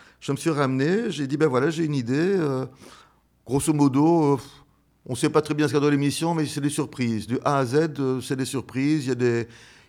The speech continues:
il y aura des, des, des, des, des, des enregistrements de conversations de vieilles dames qui attendent le bus. Il y aura des, des extraits du discours de Salvador Dali.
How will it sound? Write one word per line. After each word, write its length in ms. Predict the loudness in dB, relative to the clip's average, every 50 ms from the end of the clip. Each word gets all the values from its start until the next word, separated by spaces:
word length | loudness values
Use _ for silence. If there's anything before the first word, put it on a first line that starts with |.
| _
il 60 | -2 0
y 40 |
aura 200 | 0 2 2 0
des, 180 | 2 2 0 0
des, 220 | 0 0 -2 -2
des, 340 | -2 -2 -2 -2 -2 -2 -4
des, 340 | -4 -4 -4 -4 -4 -6 -8
des, 340 | -8 -8 -8 -8 -8 -8 -6
des 200 | -4 -4 -2 0
enregistrements 600 | -2 -2 -2 -2 -4 -6 -8 -8 -6 -4 -4 -4
de 40 | -4
conversations 420 | -4 -6 -6 -6 -6 -6 -4 -4
de 60 | -4 -2
vieilles 200 | -2 -4 -2 -2
dames 280 | -2 -2 -2 -4 -4
qui 80 | -6 -6
attendent 300 | -6 -6 -6 -6 -4 -4
le 80 | -4
bus. 400 | -4 -2 -2 -2 -2 -2 -2 -4
Il 40 | -4
y 20 | -4
aura 220 | -2 -2 -2 -2
des, 180 | -2 -4 -4 -4
des 260 | -4 -6 -6 -6 -6
extraits 460 | -10 -12 -14 -16 -12 -8 -8 -6 -6
du 80 | -6 -8
discours 320 | -8 -8 -8 -8 -6 -6
de 60 | -6
Salvador 440 | -6 -4 -4 -4 -2 -2 -2 -2 -2
Dali. 460 | -2 -4 -4 -2 -2 0 0 -2 -4